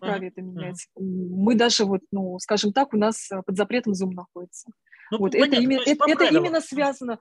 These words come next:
Speaker 2: да,
Speaker 1: Именно
Speaker 2: это
Speaker 1: правила,
Speaker 2: связано
Speaker 1: да.
Speaker 2: с корпоративными
Speaker 1: Да,
Speaker 2: правилами, да,
Speaker 1: правилами,
Speaker 2: более,
Speaker 1: да.
Speaker 2: больше
Speaker 1: Понятно.
Speaker 2: ни с чем, да.
Speaker 1: Мгм,
Speaker 2: Мгм.
Speaker 1: понятно. Дальше.
Speaker 2: Мгм.
Speaker 1: Елена, а служба безопасности Telegram разрешила использовать или не спрашивали?
Speaker 2: М,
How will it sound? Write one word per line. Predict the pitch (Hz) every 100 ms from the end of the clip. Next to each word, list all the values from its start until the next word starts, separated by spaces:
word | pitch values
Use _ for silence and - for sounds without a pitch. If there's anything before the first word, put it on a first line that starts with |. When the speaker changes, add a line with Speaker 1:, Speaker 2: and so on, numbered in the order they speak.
| _
Speaker 2:
да, | - 240
Speaker 1:
Именно |
Speaker 2:
это | 330 320
Speaker 1:
правила, | 208 294 302 277
Speaker 2:
связано | 262
Speaker 1:
да. |
Speaker 2:
с | 262
корпоративными | 294 269 254 247 320 285 254
Speaker 1:
Да, |
Speaker 2:
правилами, | - 202 185 180 _
да, | 190 165
Speaker 1:
правилами, |
Speaker 2:
более, | 147 247 208
Speaker 1:
да. | 208
Speaker 2:
больше | 202 277 269 226
Speaker 1:
Понятно. |
Speaker 2:
ни | 220
с | -
чем, | - 185 190 190
да. | 190 185 _
Speaker 1:
Мгм, | - 196 202
Speaker 2:
Мгм. | 208 -
Speaker 1:
понятно. | 190 147 - - - _
Дальше. | 147 226 226 208 202
Speaker 2:
Мгм. | - -
Speaker 1:
Елена, | 135 170 277 226 151 120 - - _
а | 151 156
служба | 226 285 240 240
безопасности | 214 262 277 262 190 156 165 147
Telegram | 202 226 233 185
разрешила | 165 160 175 - 311 311 233
использовать | - 226 180 131 113 - _ _ _ _ _
или | 143 156 175
не | 202 226
спрашивали? | - 170 139 - 117 113 107 - - - _ _ _ _ _ _ -
Speaker 2:
М, | 208 202